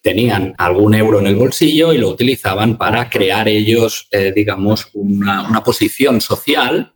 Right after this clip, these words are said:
eh, básicamente, en la que, eh, utilizaban el fútbol como, eh, estrategia para su posición, pues, social, en el mundo de los negocios, círculos, etcétera, ¿no? ¿Qué ocurría?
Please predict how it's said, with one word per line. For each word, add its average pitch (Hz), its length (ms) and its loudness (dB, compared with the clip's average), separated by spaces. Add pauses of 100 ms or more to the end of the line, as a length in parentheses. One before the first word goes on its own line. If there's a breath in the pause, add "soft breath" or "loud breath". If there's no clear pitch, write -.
(100)
eh, 90 200 -2 (100)
básicamente, 151 880 -4 (440 loud breath)
en 104 220 0
la 104 240 -2
que, 110 460 0
eh, 95 480 -6 (160)
utilizaban 107 640 0
el 98 120 -2
fútbol 156 600 0 (240 soft breath)
como, 123 580 0
eh, 98 140 0
estrategia - 1040 -2
para 110 260 0
su 107 420 2
posición, 110 760 0 (300 loud breath)
pues, 98 380 0
social, 123 680 0
en 104 120 0
el 95 80 -6
mundo 98 220 -2
de 95 40 0
los 95 140 -2
negocios, 117 840 0
círculos, 107 720 0
etcétera, - 480 -6
¿no? 117 120 -10
¿Qué 160 80 0
ocurría? 160 440 2